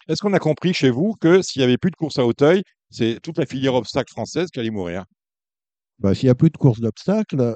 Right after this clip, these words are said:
Speaker 2: euh, Dominique, euh, le problème, c'est que le, le, le galop en-, entier va être, euh, extrêmement impacté. Parce que les, les seuls qui risquent de bénéficier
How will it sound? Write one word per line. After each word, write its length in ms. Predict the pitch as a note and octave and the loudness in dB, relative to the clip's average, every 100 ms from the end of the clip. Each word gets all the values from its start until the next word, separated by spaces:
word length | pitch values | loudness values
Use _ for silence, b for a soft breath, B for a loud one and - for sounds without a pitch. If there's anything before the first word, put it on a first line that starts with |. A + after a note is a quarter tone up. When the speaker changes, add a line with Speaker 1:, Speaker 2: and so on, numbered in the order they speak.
| A2+ | -2
Speaker 2:
euh, 440 | A2 G#2+ G#2+ A2 | -2 -2 -2 -2
Dominique, 560 | A#2+ A#2+ C#3+ G3 F3+ C#3+ | 2 4 4 2 0 -2
euh, 260 | A#2 A2+ | -2 -2
le 680 | A2 - _ _ _ _ _ | -6 -10 _ _ _ _ _
problème, 300 | - C3 E3 | -2 4 4
c'est 160 | F3+ C3 | 4 0
que 100 | B2+ | 4
le, 120 | A#2+ - | 2 4
le, 160 | A#2+ B2+ | 2 4
le 280 | B2 B2 | 4 4
galop 340 | A#2+ C3+ C#3 C3 | 4 6 6 6
en-, 120 | B2+ A#2+ _ _ - | 2 -4 _ _ -2
entier 440 | C#3 - A#3 A#3+ | -2 0 0 2
va 140 | C#3+ B2 | 4 2
être, 200 | A2+ - | 0 -2
euh, 220 | A2+ A2 | 0 0
extrêmement 640 | A#2 - - - B2 C3+ C3 | -4 -10 -8 -2 0 0 0
impacté. 540 | A#2+ B2 - G#3 E3+ _ _ - | 0 -4 -2 -2 -2 _ _ -20
Parce 140 | - - | -20 -2
que 80 | B2+ | 2
les, 140 | B2 | 2
les 180 | A#2+ B2+ | 4 2
seuls 300 | - D#3+ D3 | 6 4 4
qui 180 | - B2 | 0 0
risquent 280 | C#3 - A#2 | 0 2 2
de 140 | A2+ | 2
bénéficier 880 | A#2 C3 C#3 - B2+ - D3 C#3+ A#2+ | 2 2 2 0 -8 0 2 4 2